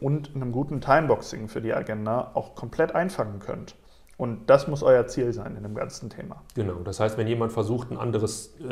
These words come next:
Speaker 2: äh, Thema off-topic einzustreuen, ähm, Erwartungsmanagement auch nochmal klar machen. Wir sind heute hier, wie ihr der Agenda entnehmen könnt, um das und das und das zu besprechen. Die anderen Themen nehme ich gerne,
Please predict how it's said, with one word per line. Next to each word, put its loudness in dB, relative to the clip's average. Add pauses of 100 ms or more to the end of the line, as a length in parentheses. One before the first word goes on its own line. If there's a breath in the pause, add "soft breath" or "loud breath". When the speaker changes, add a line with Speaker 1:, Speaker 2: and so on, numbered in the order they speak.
(260)
Speaker 2:
äh, -2
Thema 2
off-topic 2
einzustreuen, -2 (680 loud breath)
ähm, 2
Erwartungsmanagement 2
auch 0
nochmal 0
klar 2
machen. -4
Wir 0
sind -4
heute 4
hier, 2
wie -4
ihr 0
der 2 (320)
Agenda 4
entnehmen -2
könnt, -2
um -2
das 4
und -4
das 2
und -2
das -2
zu -8
besprechen. -4 (800 loud breath)
Die 2
anderen 6
Themen 4
nehme 4
ich -2
gerne, 6